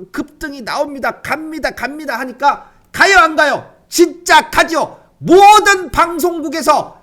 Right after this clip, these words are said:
삼성전자 지지부진하고 그렇게 얘기할 때, "아니다, 아니다.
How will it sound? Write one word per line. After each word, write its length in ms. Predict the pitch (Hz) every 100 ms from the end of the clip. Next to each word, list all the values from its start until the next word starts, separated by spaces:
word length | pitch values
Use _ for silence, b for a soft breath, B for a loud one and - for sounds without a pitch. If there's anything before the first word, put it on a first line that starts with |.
| -
삼성전자 840 | 311 302 294 285 247 254 240 233
지지부진하고 880 | 262 262 240 247 240 226 208 214 b b b -
그렇게 240 | 277 294
얘기할 240 | 262 226 -
때, 180 | - _
"아니다, 760 | - 339 349 269 214 208 160 - _ _
아니다. 640 | 277 359 320 247 143 -